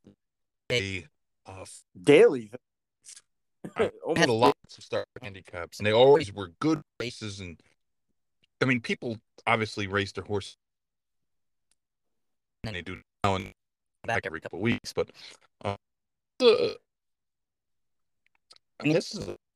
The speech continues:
Speaker 1: it's a, it's a, it's a full field of, uh, eligible. It is Tapioca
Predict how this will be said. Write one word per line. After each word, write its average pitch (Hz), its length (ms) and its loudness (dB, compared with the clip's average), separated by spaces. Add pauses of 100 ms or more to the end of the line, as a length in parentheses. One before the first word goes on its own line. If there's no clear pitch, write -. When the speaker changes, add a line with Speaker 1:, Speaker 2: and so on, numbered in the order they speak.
(720)
Speaker 1:
it's - 280 -8
a, 85 120 -6
it's - 120 -8
a, - 80 -12 (140)
it's - 140 -10
a - 40 -6
full 123 260 6
field 113 500 6 (680)
of, 90 480 -2
uh, - 200 -6 (1400)
eligible. 123 480 0 (460)
It 92 180 -6
is 98 140 -6 (960)
Tapioca 131 440 0